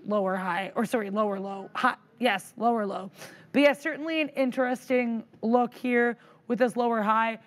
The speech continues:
Could we be compressing? We're still up on the day. I would say, yeah, watch nvidia around V wap. It does seem to like bouncing off of V wap at this point. Um, so I think that's certainly an interesting look. Yeah, Pacific Standard saying V-, nvidia waiting for V wap test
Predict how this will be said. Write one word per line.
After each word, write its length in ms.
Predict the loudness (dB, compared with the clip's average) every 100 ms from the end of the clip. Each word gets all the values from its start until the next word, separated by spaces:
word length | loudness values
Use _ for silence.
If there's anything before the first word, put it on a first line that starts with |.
| _ -4
Could 160 | -2
we 140 | 2 2
be 140 | 2
compressing? 720 | 0 0 2 2 2 0 0
We're 80 | -6
still 240 | -4 0 4
up 220 | 4 2
on 140 | -4
the 60 | -4
day. 440 | -2 0 0 -2 -4 -10 2
I 80 | 4
would 180 | 4
say, 140 | -2 0
yeah, 220 | 2 0
watch 240 | 0 -2
nvidia 360 | 0 0 2 4
around 240 | 2 -2
V 140 | -2 2
wap. 220 | 4 2
It 100 | -2
does 160 | -8 -6
seem 160 | -4
to 80 | -2
like 320 | 0 -2 -2
bouncing 340 | -4 -4 -4 -4
off 140 | -4
of 80 | -2
V 160 | 0
wap 260 | 2 2 0 -10 -20 -20 -4
at 140 | -4
this 160 | -2 -10
point. 260 | -8 -10 -10 _ -20 -20 -20 -6 4
Um, 420 | 4 4 -2 -10 -16
so 180 | 0
I 120 | 2 2
think 140 | 2
that's 300 | 2 2 -2
certainly 380 | -2 0 -2 -2
an 60 |
interesting 340 | -2 -4 -2 0
look. 160 | 2
Yeah, 100 | 2
Pacific 320 | 0 -6 -8 -4
Standard 320 | -2 -2 -2
saying 280 | 0 0 0
V-, 220 | 0 -2 -10 -18 2
nvidia 380 | 4 4 4 2
waiting 220 | 2 0
for 140 | -2
V 140 | -2 2
wap 300 | 2 0 0
test 260 | 2 2